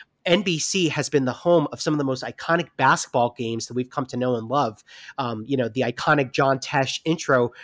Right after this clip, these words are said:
uh, Ra-, Round Ball Rock. I mean, that was, that was the hallmark of basketball in the nineties. Uh,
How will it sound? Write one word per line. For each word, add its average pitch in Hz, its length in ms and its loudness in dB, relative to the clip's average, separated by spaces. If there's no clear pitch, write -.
uh, 123 380 2
Ra-, 139 260 0
Round 139 220 4
Ball 123 200 0
Rock. 127 360 2
I 123 60 -4
mean, 123 260 -2
that 139 300 2
was, 131 300 -2
that 165 260 2
was 135 300 2
the 123 280 -2
hallmark 175 680 2
of 135 180 -4
basketball 139 600 0
in 110 60 -6
the 113 80 -6
nineties. 113 600 -2
Uh, 127 280 0